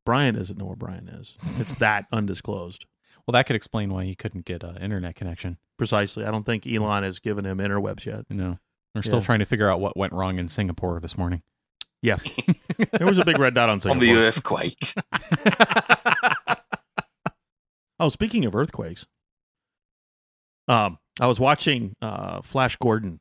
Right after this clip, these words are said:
Speaker 1: with Dan a week in, a week or so ago. You know, the classic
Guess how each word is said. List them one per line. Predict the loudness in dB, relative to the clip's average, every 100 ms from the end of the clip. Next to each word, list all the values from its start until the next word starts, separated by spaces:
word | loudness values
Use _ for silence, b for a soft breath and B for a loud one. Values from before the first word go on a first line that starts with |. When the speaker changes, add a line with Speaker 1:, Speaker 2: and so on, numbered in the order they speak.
| _
Speaker 1:
with | -6 -6 -4
Dan | -2 -2 -6 -14 _ _ _ _ _ _
a | -4
week | -4 -2
in, | -6 -6
a | -6
week | -6 -4
or |
so | -6 -4
ago. | -6 -10 -12 -18 _ _
You | -6
know, | -4
the | -4
classic | -4 -4 -4 -8